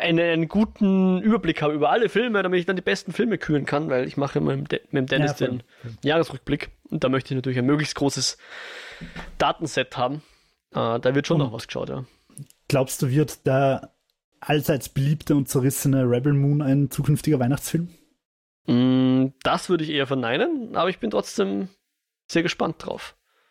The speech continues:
Speaker 2: Ja,
Speaker 1: Ich weiß
Speaker 2: ich
Speaker 1: nicht,
Speaker 2: auch.
Speaker 1: ich, ich wollte es nicht on the air besprechen, aber wenn du ihn schon ansprichst, wird das unsere nächste Eskapode?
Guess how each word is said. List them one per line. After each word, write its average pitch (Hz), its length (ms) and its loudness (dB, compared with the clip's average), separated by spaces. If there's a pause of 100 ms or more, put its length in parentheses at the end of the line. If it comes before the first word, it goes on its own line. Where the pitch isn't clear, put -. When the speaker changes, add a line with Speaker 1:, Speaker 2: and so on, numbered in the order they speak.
(1200)
Speaker 2:
Ja, 156 160 4
Speaker 1:
Ich 147 80 0
weiß 185 180 0
Speaker 2:
ich 127 120 0
Speaker 1:
nicht, 101 100 -2
Speaker 2:
auch. - 40 -8 (280)
Speaker 1:
ich, 175 240 -8
ich 156 100 -2
wollte 165 200 2
es 160 80 -2
nicht 165 100 2
on 151 180 0
the 143 100 2
air 175 120 0
besprechen, 131 420 -2
aber 127 80 2
wenn 135 100 2
du 147 40 2
ihn 135 80 0
schon 139 120 -6
ansprichst, - 680 -6
wird 143 140 2
das 143 80 2
unsere 139 240 0
nächste 135 500 0
Eskapode? 139 560 -4